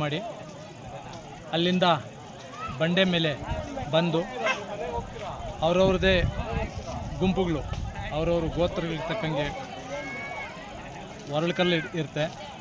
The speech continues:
ಅದರಲ್ಲಿ ಬೈರ್ನೆಲ್ಲು, ಭತ್ತ ಕುಟ್ಟಿ ಅದನ್ನು ಕ್ಲೀನ್ ಮಾಡಿ,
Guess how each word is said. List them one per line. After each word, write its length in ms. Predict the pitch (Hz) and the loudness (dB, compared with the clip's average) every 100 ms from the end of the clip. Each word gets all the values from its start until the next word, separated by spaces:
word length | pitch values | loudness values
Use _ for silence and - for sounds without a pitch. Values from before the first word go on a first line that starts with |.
| - - - - - | -10 -12 -12 -12 -4
ಅದರಲ್ಲಿ 380 | 160 165 175 180 151 127 - - - 139 | 0 2 4 4 2 -2 -8 -10 -8 2
ಬೈರ್ನೆಲ್ಲು, 460 | 175 180 180 156 156 - | 4 4 2 0 0 2
ಭತ್ತ 240 | 220 - 180 147 233 - - - - - | 2 6 6 6 0 -8 -10 -12 -12 -2
ಕುಟ್ಟಿ 320 | 196 170 208 208 190 - - - - - - - - - - - 165 | 0 4 6 6 2 -6 -8 -8 -10 -12 -14 -12 -12 -12 -8 0 2
ಅದನ್ನು 340 | 160 170 170 165 123 - - - - - - - - - - - - - - - - - | 4 4 4 4 2 -6 -12 -12 -12 -12 -14 -14 -14 -14 -12 -12 -12 -14 -14 -14 -12 -2
ಕ್ಲೀನ್ 260 | 165 190 185 | 2 4 6
ಮಾಡಿ, 200 | 180 | 4